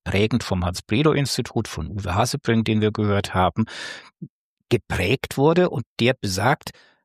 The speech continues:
dass wir uns angucken, wie Menschen Medien nutzen in ihrem Repertoire, um bestimmte Bedürfnisse, Bedarfe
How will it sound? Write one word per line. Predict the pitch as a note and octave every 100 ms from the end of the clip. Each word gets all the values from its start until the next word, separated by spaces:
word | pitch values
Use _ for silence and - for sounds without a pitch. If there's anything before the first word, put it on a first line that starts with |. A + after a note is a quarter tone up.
| _
dass | A#2 -
wir | B2+
uns | A#2+ -
angucken, | - A2+ D3 - E3+ F3+ F#3+ - _ _ -
wie | G#2 B2 C3 E3 G3+ - _ _ _
Menschen | - G2 G2 A#2 D3 - F#3 G#3 A2 _
Medien | - G2 G#2 C#3+ D3+ A#2 G#2+
nutzen | G#2 C3 - - F3+ A#3 A#3+ _ _ _
in | A#2
ihrem | A2+ A#2+ A#2+ A2
Repertoire, | A2+ A#2+ A#2 G2 - G#2 A2+ D#3+ G3+ - _ _ _ -
um | D3 F3+
bestimmte | C#3 - - C3 C#3+ C#3 -
Bedürfnisse, | G#2+ - A#2+ D#3 - E3 - E3+ F3
Bedarfe | - G2+ G2+ G#2+ C#3 - D3 C#3